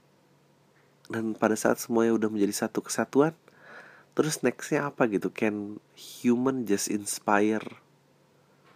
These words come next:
himself untuk terus maju dalam, eh, berinovasi gitu, tanpa melihat pesaing?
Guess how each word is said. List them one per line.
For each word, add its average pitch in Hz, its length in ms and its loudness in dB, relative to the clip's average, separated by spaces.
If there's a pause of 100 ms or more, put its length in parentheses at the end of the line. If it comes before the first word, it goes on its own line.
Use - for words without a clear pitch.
(1300)
himself 117 800 -2 (320)
untuk 101 320 -10
terus - 400 -2
maju 101 320 0
dalam, 95 380 0 (1600)
eh, 92 320 -2
berinovasi 101 880 -4
gitu, 117 160 -10 (480)
tanpa 104 320 2
melihat 98 320 0
pesaing? 107 640 -2